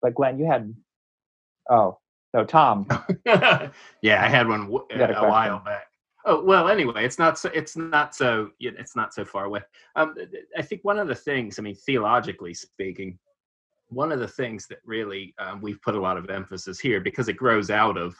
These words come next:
Speaker 2: a, a kind of shared conviction that they have, and that is the gift character of all things.
Speaker 1: Mm-hmm.
Speaker 2: And I think that's one of the things that, that, um, you could say they didn't want to be kind of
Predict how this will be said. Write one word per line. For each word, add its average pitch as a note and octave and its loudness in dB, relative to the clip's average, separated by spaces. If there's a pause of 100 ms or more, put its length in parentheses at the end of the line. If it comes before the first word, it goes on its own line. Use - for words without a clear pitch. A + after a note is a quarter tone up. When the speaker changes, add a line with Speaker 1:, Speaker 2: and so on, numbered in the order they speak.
(160)
Speaker 2:
a, F2+ -10
a F#2+ -12
kind F2 -10
of D#2+ -14
shared F#2+ -4
conviction F#2 -10
that F2 -12
they E3+ -4
have, F2+ -6 (500)
and C#3 -4
that F3+ 2
is - -2
the B2+ -2
gift A#2+ 0
character G#2+ -4
of F#2+ -2 (300)
all F#2 -4
things. - -14 (440)
Speaker 1:
Mm-hmm. D#3+ -2
Speaker 2:
And G#3 0
I G#3 -4
think A#2+ -8
that's C3 -4
one C#3+ 0
of A2 -4
the G2+ -8
things G2+ -6
that, F#2+ -6 (220)
that, F#2+ -6 (220)
um, F#2 -2 (280)
you B2+ 2
could B2+ 0
say A#2+ 4
they A2+ 2
didn't C3 0
want A#2+ 0
to A2+ -10
be F#2+ -8
kind G2+ -10
of F#2 -12